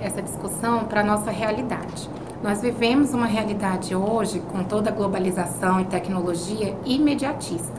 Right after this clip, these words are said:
Então, tudo que é futuro, ele gera uma ansiedade e uma angústia, né? Porque eu estou acostumado com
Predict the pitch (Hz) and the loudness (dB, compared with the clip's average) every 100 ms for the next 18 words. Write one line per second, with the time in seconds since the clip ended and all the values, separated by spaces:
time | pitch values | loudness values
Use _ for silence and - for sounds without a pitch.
0 | - - - - - - - - 247 247 | -10 -10 -10 -10 -10 -10 -10 0 2 4
1 | 285 294 330 247 - - - - - 359 | 6 6 8 6 0 -8 -10 0 6 8
2 | 427 427 427 - 302 233 214 214 - 233 | 8 6 4 4 4 6 4 2 -2 -4
3 | - 277 311 302 190 180 - - 240 233 | 0 4 4 4 2 -4 -6 -4 0 2
4 | 220 214 220 220 240 233 220 226 233 233 | 2 2 4 4 2 0 -2 -2 0 2
5 | 285 - 269 247 220 220 233 254 240 269 | 2 0 -2 2 4 4 2 2 2 4
6 | 330 247 233 220 - - 165 156 - - | 4 4 4 2 -2 -4 -6 -6 -10 -12
7 | - - - - 196 220 - - - 233 | -12 -12 -10 -2 0 0 -2 -6 2 2
8 | 233 240 208 202 196 - 214 208 208 - | 4 4 4 4 2 4 4 2 0 -4
9 | 202 208 202 220 240 247 240 | 0 4 6 6 2 0 2